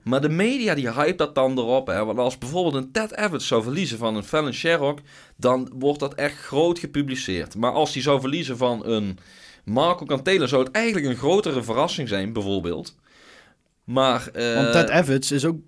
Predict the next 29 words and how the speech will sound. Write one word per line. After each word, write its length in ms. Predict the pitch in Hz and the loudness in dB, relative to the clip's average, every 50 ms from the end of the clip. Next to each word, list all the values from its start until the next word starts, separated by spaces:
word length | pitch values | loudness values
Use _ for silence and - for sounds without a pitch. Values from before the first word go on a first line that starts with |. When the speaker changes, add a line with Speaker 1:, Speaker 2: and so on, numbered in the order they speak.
| _ _ _ | _ _ _
Speaker 2:
eigenlijk 320 | - 170 160 143 127 131 | -2 -2 0 0 0 0
best 120 | 147 139 - | 0 2 2
wel 80 | 151 | 2
een 60 | 135 127 | 2 2
goede 140 | 139 135 131 | 2 0 0
speler, 320 | - - 151 156 127 113 | 0 0 0 2 2 2
Speaker 1:
Ja, 180 | - 123 92 90 | 2 2 2 2
Speaker 2:
hè? 60 | 87 | 2
Die, 120 | 127 123 | 2 2
eh, 120 | 120 120 120 | 0 0 0
Speaker 1:
volgens 300 | 120 117 - - 87 98 | -2 -4 -8 -10 -10 -6
mij 180 | 101 107 113 | -2 0 0
heeft 160 | 117 113 113 110 | 0 0 -2 -4
hij 100 | 104 101 | -6 -4
de 80 | 95 | -2
jeugdtour 480 | 92 107 120 135 123 131 - 131 120 110 | 0 0 0 0 0 -2 -4 -4 -4 -4
gewonnen 320 | 110 110 117 117 113 110 | -4 -4 -4 -4 -4 -2
dit 140 | 110 110 92 | -2 -2 -2
jaar. 460 | 107 113 110 113 120 143 139 - - - | -2 -2 0 -2 -2 -6 -10 -16 -20 -20
Eh, 520 | - - - 90 95 92 92 92 92 87 64 - | -14 -10 -8 -6 -4 -4 -2 -2 -2 -4 -4 -6
of 380 | - 71 95 98 - - - - - | -6 -6 -6 -6 -8 -12 -18 -16 -10
hij 180 | - 85 87 | -8 -6 -6
stond 200 | 90 - 101 101 | -6 -4 -4 -4
in 40 | 98 | -4
ieder 160 | 98 95 95 | -4 -4 -4
geval, 240 | 92 92 92 - - 85 | -4 -4 -4 -4 -4 -6
eh, 100 | 90 90 | -6 -4
hoog 280 | 85 95 104 113 117 - | -2 -2 -2 -2 -2 -2
daarin. 580 | - 110 104 101 90 92 92 95 104 113 - | -2 -2 -2 -2 -4 -4 -6 -6 -6 -8 -12